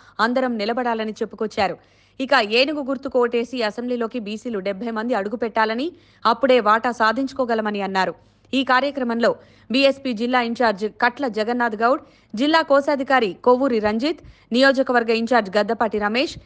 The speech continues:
నియోజకవర్గ అధ్యక్షులు పావిరాల నరసింహ యాదవ్,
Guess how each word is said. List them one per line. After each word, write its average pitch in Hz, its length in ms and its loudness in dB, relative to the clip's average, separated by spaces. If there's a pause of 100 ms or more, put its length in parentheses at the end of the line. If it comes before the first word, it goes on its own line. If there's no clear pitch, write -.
(240)
నియోజకవర్గ 311 560 2
అధ్యక్షులు 247 560 0 (140)
పావిరాల 254 420 2
నరసింహ 220 420 -2
యాదవ్, 240 380 0